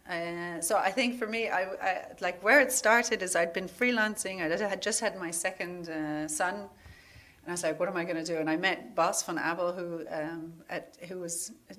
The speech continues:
just thinking about setting up a social enterprise. And I'd also applied for a job with a big P R firm. And I'd gone through, like, a couple of different, uh, um, application procedures. And by Christmas,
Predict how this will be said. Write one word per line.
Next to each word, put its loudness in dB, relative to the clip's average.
just -2
thinking -4
about 0
setting -2
up -8
a -4
social -4
enterprise. -6
And 0
I'd 0
also 2
applied 2
for -2
a -2
job 0
with -4
a -6
big -8
P -4
R -2
firm. -8
And -6
I'd -6
gone -2
through, -8
like, -2
a -18
couple 0
of 0
different, -6
uh, -2
um, -2
application 0
procedures. -2
And -6
by 2
Christmas, -2